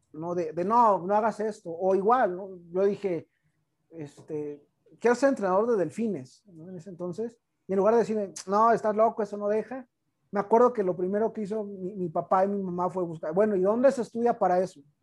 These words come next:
¿no? Y, y no sé cómo, pero una vez, este,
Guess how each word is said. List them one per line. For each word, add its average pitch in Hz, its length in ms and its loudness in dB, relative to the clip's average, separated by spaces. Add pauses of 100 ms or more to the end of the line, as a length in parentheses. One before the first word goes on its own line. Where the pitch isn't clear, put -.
(520)
¿no? 160 220 -20
Y, 180 320 -10
y 180 40 -4
no 214 140 0
sé 240 160 -4
cómo, 262 380 2
pero 160 640 -4 (280)
una 196 200 0
vez, 190 320 0
este, 160 360 -14